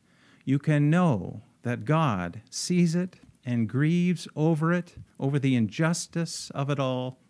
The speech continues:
too. In, in ways, and arguably with a magnitude that you or I can't even begin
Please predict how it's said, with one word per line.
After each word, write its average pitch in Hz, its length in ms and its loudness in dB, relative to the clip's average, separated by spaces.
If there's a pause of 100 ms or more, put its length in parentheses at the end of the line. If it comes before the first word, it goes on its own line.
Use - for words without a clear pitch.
too. 127 460 -2 (1300)
In, 131 260 0 (420)
in 127 280 4
ways, 202 760 2 (200)
and 123 240 0
arguably 170 800 2
with 147 180 0
a 123 60 2
magnitude 175 1040 0 (260)
that 117 400 -4
you 156 240 2
or 147 140 0
I 127 440 -2
can't 135 320 -4
even 127 240 -2
begin 117 580 -4